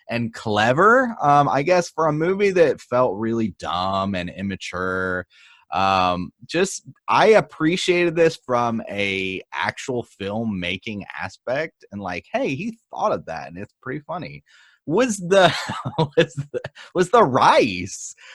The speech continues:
that ultimately, like, fills their mouth, and at some point it's just sticky rice just, like, stuck around their mouth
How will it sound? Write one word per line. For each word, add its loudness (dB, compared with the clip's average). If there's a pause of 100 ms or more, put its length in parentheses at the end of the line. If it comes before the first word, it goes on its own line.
(160)
that 4
ultimately, 2
like, 6
fills 8
their 6
mouth, 2
and -2
at 0
some -2
point -2
it's -2
just -4
sticky -6
rice -2
just, -8
like, -4
stuck -10
around -6
their -8
mouth -8